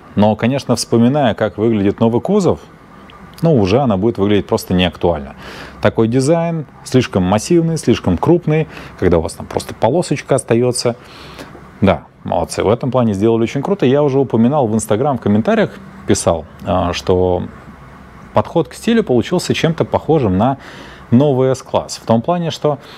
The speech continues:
при взгляде на новый двести двадцать третий S-класс сбоку либо спереди далеко не каждый поймет, что это новый кузов. Но они очень-очень узнаваемые и общий облик сохранили.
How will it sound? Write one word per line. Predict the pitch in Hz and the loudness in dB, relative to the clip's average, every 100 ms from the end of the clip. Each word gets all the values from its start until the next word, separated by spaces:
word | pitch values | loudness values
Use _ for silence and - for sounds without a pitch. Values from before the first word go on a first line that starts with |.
| - - - - | -20 -20 -20 -8
при | - 170 | 2 2
взгляде | 127 170 143 | 4 2 2
на | 135 | 2
новый | 147 143 | 4 2
двести | 113 135 - | 2 -2 0
двадцать | 135 143 | 0 0
третий | 165 151 147 | 0 0 0
S-класс | - 208 208 - | 0 -2 -2 -2
сбоку | 107 90 107 165 - 92 | 0 4 4 4 2 0
либо | 110 104 | 2 0
спереди | - 160 202 143 85 76 - - - | 0 2 2 0 -2 -6 -14 -10 0
далеко | 107 156 190 | 2 2 2
не | 170 147 | 0 0
каждый | 147 156 165 | 0 0 -2
поймет, | 127 95 127 | 0 0 -2
что | - 123 | -2 -4
это | 117 107 | -2 0
новый | 120 117 113 | 2 2 0
кузов. | 117 131 87 - | 0 0 0 0
Но | 123 | 0
они | 170 160 - | 0 -2 0
очень-очень | 151 165 180 139 120 - 131 | 2 2 -2 0 0 0 2
узнаваемые | 104 90 87 117 143 120 95 90 | 2 2 2 0 0 0 0 0
и | |
общий | 101 131 - | 0 0 0
облик | 98 117 101 | 0 0 -2
сохранили. | - - 104 98 76 | -4 -2 0 0 -4